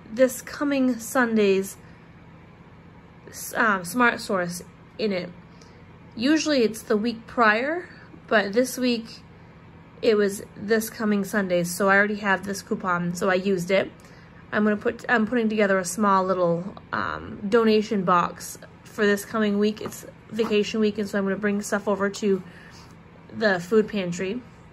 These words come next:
So I'm gonna bring that. Um, and then these here I bought. The deal at Target was there's a ten percent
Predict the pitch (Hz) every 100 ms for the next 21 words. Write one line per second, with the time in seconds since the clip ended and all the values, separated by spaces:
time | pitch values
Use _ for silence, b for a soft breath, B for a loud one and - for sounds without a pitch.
0 | - - - 208 196 208 202 185 190 233
1 | - - - - - - - - B B
2 | B B B - 247 226 214 214 - -
3 | - - - - - 233 233 226 220 285
4 | 302 - 285 285 302 302 B B B B
5 | - B B B B B B - - -
6 | - - 240 208 190 208 - - - -
7 | - - - - 214 208 214 202 190 185
8 | 165 196 226 247 269 - 247 220 214 214
9 | 196 196 208 202 180 185 180 220 214 233
10 | 269 - 226 214 -